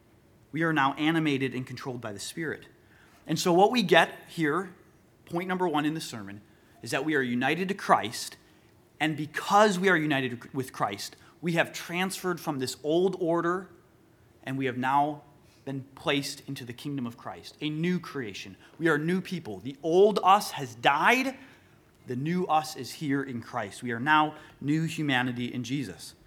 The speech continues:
So now Paul is gonna take that reality of our union with Christ and our transfer to a new creation, and he's going to apply that to the false teaching.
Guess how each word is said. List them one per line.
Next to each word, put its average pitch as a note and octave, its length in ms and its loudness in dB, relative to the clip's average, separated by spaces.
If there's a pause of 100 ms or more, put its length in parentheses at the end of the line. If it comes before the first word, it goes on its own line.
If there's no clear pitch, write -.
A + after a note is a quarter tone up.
(720)
So - 120 -6
now F3+ 140 4
Paul C4 380 6
is G#3+ 80 2
gonna G3 180 0
take - 320 -2
that F3 180 4
reality C#3 640 0 (920)
of B2 100 -10
our C3 100 -2
union E3 360 2
with G3+ 160 -4
Christ - 640 -8 (400)
and C3 120 -6
our A#2 60 -6
transfer F#3 600 -2
to D3+ 140 -6
a C3+ 60 0
new C#3+ 120 0
creation, D#3+ 480 -4 (240)
and C#3+ 120 -4
he's F#3 200 -4
going G3 240 2
to E3 140 -2
apply G3 560 6
that A2+ 260 -2
to - 80 -12
the C3+ 80 -6
false C#3 280 -4
teaching. F#2 400 -10